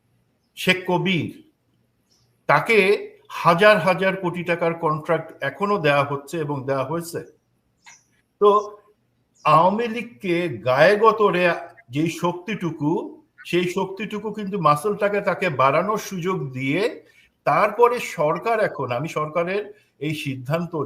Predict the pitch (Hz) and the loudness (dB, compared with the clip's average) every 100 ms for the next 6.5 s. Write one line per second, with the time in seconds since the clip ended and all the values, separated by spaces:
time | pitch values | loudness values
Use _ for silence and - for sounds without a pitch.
0 | 113 117 160 180 202 202 196 185 - 156 | -2 -4 -4 -8 -6 -6 -6 -8 -6 -4
1 | 185 185 151 123 95 - _ _ _ _ | -4 -6 -4 -4 -6 -14 _ _ _ _
2 | 139 170 - 165 196 190 143 151 202 - | 2 2 2 2 2 0 -4 -2 -4 -4
3 | 226 226 165 160 - 165 135 - 175 254 | -10 -4 -4 -4 -6 -4 -4 -4 -8 -8
4 | - _ _ _ 107 135 - 180 175 180 | -10 _ _ _ 2 2 2 -2 0 0
5 | 180 160 156 151 147 165 165 - 160 147 | 0 0 0 -2 -4 -2 -4 -2 2 2
6 | 135 135 143 143 | 2 2 2 2